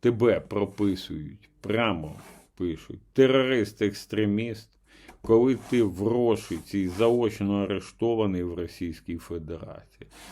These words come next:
коли ти під російськими санкціями, правда, і під українськими, дякуючи зеленій гниді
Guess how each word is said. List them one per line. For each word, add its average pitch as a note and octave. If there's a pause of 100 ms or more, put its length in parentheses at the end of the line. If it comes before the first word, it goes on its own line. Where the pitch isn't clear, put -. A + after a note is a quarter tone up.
(120)
коли A2+
ти A#2+
під A2
російськими G#2+
санкціями, F#2
правда, A2
і G#2+
під G#2+
українськими, G#2
дякуючи G2+
зеленій G2+
гниді G2